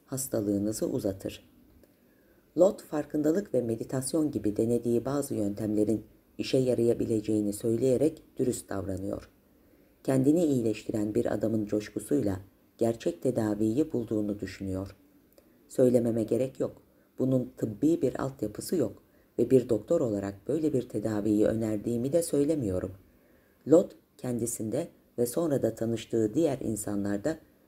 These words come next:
hiçbir şey yapmamanın, yani ne olduğunun farkında olmanın mümkün olduğunu keşfetmiş. Onun işine yaramış. Böylesine bir deneyime başlarken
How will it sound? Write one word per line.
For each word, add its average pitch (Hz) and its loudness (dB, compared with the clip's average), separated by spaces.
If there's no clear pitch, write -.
hiçbir 180 -2
şey 123 0
yapmamanın, 113 -4
yani 123 2
ne 156 2
olduğunun 110 0
farkında 110 -4
olmanın 104 0
mümkün 127 0
olduğunu 117 -2
keşfetmiş. - -10
Onun 151 4
işine 110 -4
yaramış. 147 -6
Böylesine 196 4
bir 131 0
deneyime 113 0
başlarken 127 -6